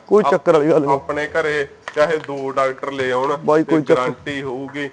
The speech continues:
Speaker 1: ਕੋਈ ਚੱਕਰ ਵਾਲੀ ਗੱਲ ਨਹੀਂ।
Speaker 2: ਹਾਂ, ਅਗਲੇ ਦੇ ਘਰੇ ਅਗਲੇ ਦੀ ਗਾਰੰਟੀ ਆ। ਬਾਕੀ ਦਸ
Speaker 1: ਬਾਈ ਕੋਈ ਚੱਕਰ ਨਹੀਂ ਵੀਰੇ, ਗੱਭਣ ਦਾ ਗਾਰੰਟੀ ਆਪਣੀ ਚੈੱਕ ਕਰਾਈ ਆ। ਜਿਹੜੇ
Speaker 2: ਠੀਕ ਆ।
Speaker 1: ਬੰਦੇ ਨੇ ਲੈਣੀ ਆ ਚੈੱਕ ਕਰਾ ਲਵੇ।
Speaker 2: ਚਾਹੇ ਕੋਈ ਗੱਡੇ 'ਚ ਉਤਰ ਦੇ ਪਾਸ ਕਰਾ ਲਵੇ।
Speaker 1: ਕੋਈ ਮਰਜ਼ੀ ਕਰ ਲੈ, ਕੋਈ ਚੱਕਰ ਨਹੀਂ।
Speaker 2: ਠੀਕ
Speaker 1: ਇੱਥੇ ਵੀ
Speaker 2: ਆ।
Speaker 1: ਡਾਕਟਰ ਸਾਹਿਬ ਆਏ, ਕੋਈ ਚੱਕਰ ਵਾਲੀ ਗੱਲ
Speaker 2: ਠੀਕ
Speaker 1: ਨਹੀਂ।
Speaker 2: ਆ ਵੀਰੇ।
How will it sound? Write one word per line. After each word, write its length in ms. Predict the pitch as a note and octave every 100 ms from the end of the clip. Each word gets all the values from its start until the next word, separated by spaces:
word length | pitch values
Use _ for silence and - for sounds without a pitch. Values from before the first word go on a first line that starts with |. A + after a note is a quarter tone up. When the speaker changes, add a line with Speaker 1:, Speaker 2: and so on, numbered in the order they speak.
| -
Speaker 1:
ਕੋਈ 160 | G3
ਚੱਕਰ 260 | F#3+ E3 E3
ਵਾਲੀ 180 | D3+ D3
ਗੱਲ 120 | C3
ਨਹੀਂ। 140 | B2+
Speaker 2:
ਹਾਂ, 280 | C3+ C3+ C#3+
ਅਗਲੇ 280 | C#3 C#3+ C#3+
ਦੇ 140 | C3+
ਘਰੇ 300 | C3+ C#3+ C#3 C3 - C3+
ਅਗਲੇ 260 | B2 B2
ਦੀ 180 | B2 C3
ਗਾਰੰਟੀ 540 | C3 C3 C3 - C#3
ਆ। 120 | C#3 C3 - - -
ਬਾਕੀ 300 | C3+ C3+ C#3+
ਦਸ 340 | C3+ C3 B2+ F#3
Speaker 1:
ਬਾਈ 180 | A#3+ B3
ਕੋਈ 220 | B3+ A#3+
ਚੱਕਰ 280 | A#3 - A#3
ਨਹੀਂ 120 | A3+
ਵੀਰੇ, 140 | A#3+
ਗੱਭਣ 260 | G#3+ G3 A#3
ਦਾ 80 | A3
ਗਾਰੰਟੀ 340 | G#3 F#3+ G3+
ਆਪਣੀ 200 | G3+ G3+
ਚੈੱਕ 240 | G3+ F#3+
ਕਰਾਈ 220 | F#3+ F3+ F3
ਆ। 40 |
ਜਿਹੜੇ 200 | G#3+ C4+ -
Speaker 2:
ਠੀਕ 120 | F#3 G#3+
ਆ। 40 |
Speaker 1:
ਬੰਦੇ 180 | G#3 G#3
ਨੇ 60 |
ਲੈਣੀ 240 | G3 F#3 F#3
ਆ 80 | F#3
ਚੈੱਕ 260 | F#3+ F3+
ਕਰਾ 220 | F3 D3
ਲਵੇ। 180 | C3+ C3
Speaker 2:
ਚਾਹੇ 320 | A2+ D3+ F#3
ਕੋਈ 220 | F3 F3+ F3 F3
ਗੱਡੇ 220 | F3 D3+
'ਚ 100 | D#3
ਉਤਰ 300 | D3+ F#3+ F#3
ਦੇ 120 | F#3
ਪਾਸ 280 | F#3 F3+ E3+
ਕਰਾ 240 | E3+ D#3+
ਲਵੇ। 200 | D3+ C#3+ C#3+ - _ _ _ _
Speaker 1:
ਕੋਈ 160 | G3+ G#3+
ਮਰਜ਼ੀ 320 | G#3 F3+ F#3+
ਕਰ 160 | E3+ D3+
ਲੈ, 120 | D#3
ਕੋਈ 140 | D#3+
ਚੱਕਰ 220 | D3+ D3 E3
ਨਹੀਂ। 140 | A#3+
Speaker 2:
ਠੀਕ 140 | G3+
Speaker 1:
ਇੱਥੇ 120 | G3+ A#3+
ਵੀ 40 |
Speaker 2:
ਆ। 40 |
Speaker 1:
ਡਾਕਟਰ 220 | G#3 F#3 E3+
ਸਾਹਿਬ 220 | E3+ E3
ਆਏ, 100 | E3
ਕੋਈ 120 | D#3+
ਚੱਕਰ 200 | E3+ D3
ਵਾਲੀ 140 | D3
ਗੱਲ 80 | C#3
Speaker 2:
ਠੀਕ 100 | C3+
Speaker 1:
ਨਹੀਂ। 120 | C3
Speaker 2:
ਆ 40 | B2
ਵੀਰੇ। 220 | A2+